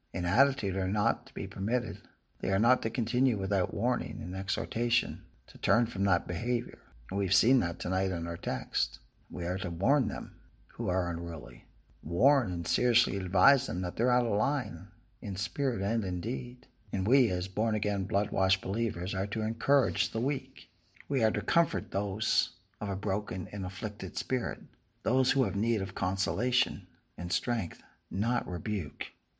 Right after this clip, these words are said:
We are to be patient with everyone, even the unruly, always keeping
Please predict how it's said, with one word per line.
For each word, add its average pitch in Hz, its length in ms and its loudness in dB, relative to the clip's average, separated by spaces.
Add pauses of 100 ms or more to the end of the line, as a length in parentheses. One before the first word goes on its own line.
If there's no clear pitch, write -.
We 117 160 2
are 113 80 6
to 110 80 -2
be 104 140 -2
patient 127 500 4
with - 140 -8
everyone, - 540 -2 (280)
even 147 600 0
the 131 160 -2
unruly, 127 680 0 (220)
always 131 400 6
keeping 135 500 2